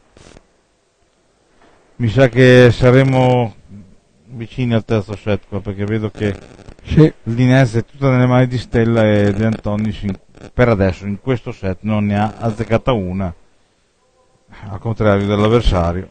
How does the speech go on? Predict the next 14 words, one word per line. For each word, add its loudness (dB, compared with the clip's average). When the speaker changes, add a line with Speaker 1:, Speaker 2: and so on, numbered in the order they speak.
Speaker 1:
Intanto -4
Cardellini -2
azzecca -2
un -2
ennesimo 0
dieci 4
a 0
bocciare. -2
Attenzione. -2
Speaker 2:
Attenzione, 8
il 8
pallino 8
viaggia 8
bene. 6